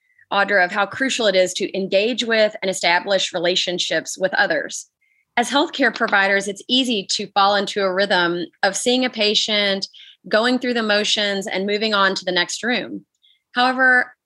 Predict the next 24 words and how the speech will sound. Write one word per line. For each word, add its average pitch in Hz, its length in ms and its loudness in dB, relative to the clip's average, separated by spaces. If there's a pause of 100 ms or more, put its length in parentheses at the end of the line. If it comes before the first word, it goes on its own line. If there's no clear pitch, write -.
(140)
if 254 160 -4
we 277 80 2
challenge 285 420 2
ourselves 220 520 0
to 202 120 -10
slow 185 300 -2
down 185 600 0 (380)
and 202 180 -2
learn 226 220 2
more 226 180 2
about 180 180 4
our 170 120 2
patients, 208 800 -4 (300)
I 208 100 2
think 262 400 -2
we 208 120 -4
can 208 180 -8
provide 180 400 2
better 180 240 2
care 165 580 -2 (340)
and 254 440 2
more 220 220 0
informed 208 420 -4
care. - 280 -8